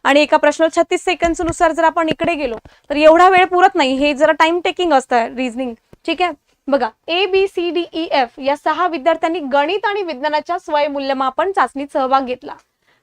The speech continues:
तर मी मागेच एक सेशन घेतलं होतं, त्याच्यात सांगितलं होतं तुम्हाला की कंपॅरिझन किंवा सिटिंग अरेंजमेंट किंवा बाकी कोणते क्वेश्चन्स असतील एवढे मोठे पझलचे,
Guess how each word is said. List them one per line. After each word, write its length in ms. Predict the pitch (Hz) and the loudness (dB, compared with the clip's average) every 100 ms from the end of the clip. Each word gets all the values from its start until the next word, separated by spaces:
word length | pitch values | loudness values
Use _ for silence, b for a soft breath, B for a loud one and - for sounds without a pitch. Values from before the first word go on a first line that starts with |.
| - | -6
तर 60 | 370 | 0
मी 100 | 415 | 4
मागेच 540 | 415 330 392 403 - - | 6 6 4 0 -4 -4
एक 220 | 330 - | -4 0
सेशन 360 | 359 320 415 | -2 0 2
घेतलं 260 | 359 311 311 | 2 4 4
होतं, 160 | 294 330 | 4 6
त्याच्यात 320 | 302 302 302 | 4 4 0
सांगितलं 380 | 311 277 285 294 | -2 -2 0 2
होतं 180 | 262 240 | 2 0
तुम्हाला 280 | 226 220 311 | -4 -4 -4
की 100 | 370 | 0
कंपॅरिझन 600 | 294 247 285 294 330 330 | 0 4 4 4 2 0
किंवा 160 | 349 339 | 0 0
सिटिंग 340 | 320 - 294 | 0 -2 0
अरेंजमेंट 440 | 285 285 277 330 - | 0 0 -4 -4 -4
किंवा 180 | 285 277 | 0 4
बाकी 280 | 247 233 | 2 0
कोणते 260 | 277 294 285 | -4 -2 -2
क्वेश्चन्स 360 | 269 254 294 277 | -2 -2 -2 -4
असतील 240 | 262 277 | -4 0
एवढे 240 | 254 269 | 2 4
मोठे 260 | 320 254 294 | 2 0 0
पझलचे, 540 | 269 254 247 294 294 | 0 2 2 0 -2